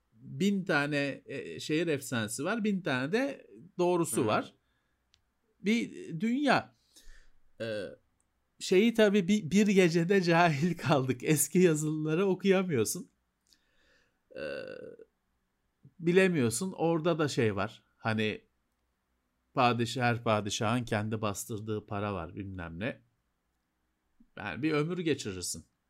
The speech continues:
Speaker 1: onları
Speaker 2: Evet.
Speaker 1: çözmekle, şeyle.
Speaker 2: Evet. Benim, e,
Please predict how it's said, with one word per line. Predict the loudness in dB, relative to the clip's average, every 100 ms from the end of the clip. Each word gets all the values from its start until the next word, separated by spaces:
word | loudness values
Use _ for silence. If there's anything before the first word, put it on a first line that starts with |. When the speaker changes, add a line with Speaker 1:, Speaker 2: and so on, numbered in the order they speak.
| _
Speaker 1:
onları | -4 -4 -4 -8 -6
Speaker 2:
Evet. |
Speaker 1:
çözmekle, | -6 -4 -6 -8 -8 -12
şeyle. | -6 -6 -6 -12 _ _ _ _ _ _ _ _ _ _ _ _ _ _ _ _ _ _ -20 _ _ _ _ _ _ _ -18
Speaker 2:
Evet. | -16 -16 _ _ _ _ -20 _ _ _ _ _ _ _ _ _ _ _ _ _ _ _ _
Benim, | -6 -4 -6 -8 _ _ _ _ -10
e, | -6 -6 -8